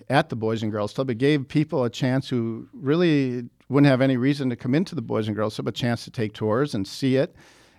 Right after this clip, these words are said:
And thousands and thousands of people have been in that run.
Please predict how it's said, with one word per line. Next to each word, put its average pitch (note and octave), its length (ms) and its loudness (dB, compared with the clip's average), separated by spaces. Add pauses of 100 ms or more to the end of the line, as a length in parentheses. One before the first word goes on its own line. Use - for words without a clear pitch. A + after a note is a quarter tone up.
And A#2+ 340 -2
thousands C#3+ 540 2
and A2+ 140 0
thousands B2+ 500 2
of A2 140 -12
people G2 480 -4 (160)
have A2+ 240 -4
been C3+ 160 6
in B2 140 4
that A2+ 200 0
run. A2+ 460 2